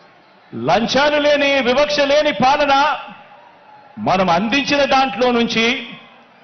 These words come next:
మన ఫ్యాన్కు కరెంట్ వస్తుంది. మన ఫ్యాన్కు కరెంటు మాట తప్పకుండా మేనిఫెస్టోను ఓ బైబిల్ గాను, ఓ ఖురాన్ గాను, ఒక భగవద్గీత గాను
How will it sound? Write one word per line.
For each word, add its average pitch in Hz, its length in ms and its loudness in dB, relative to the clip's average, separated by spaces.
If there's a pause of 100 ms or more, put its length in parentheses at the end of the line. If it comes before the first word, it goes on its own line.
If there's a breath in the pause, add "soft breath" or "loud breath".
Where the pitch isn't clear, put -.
(200)
మన 160 300 0
ఫ్యాన్కు 214 920 0
కరెంట్ 196 340 0
వస్తుంది. 180 460 -2 (1700)
మన 214 200 0
ఫ్యాన్కు 285 400 0
కరెంటు 311 680 2 (1120)
మాట 254 380 -2
తప్పకుండా 294 760 0
మేనిఫెస్టోను 302 840 0 (1160)
ఓ 226 180 4
బైబిల్ 302 400 0
గాను, 262 360 2
ఓ 277 300 4
ఖురాన్ 302 420 2
గాను, 277 300 2
ఒక 277 300 2
భగవద్గీత 285 560 0
గాను 302 340 2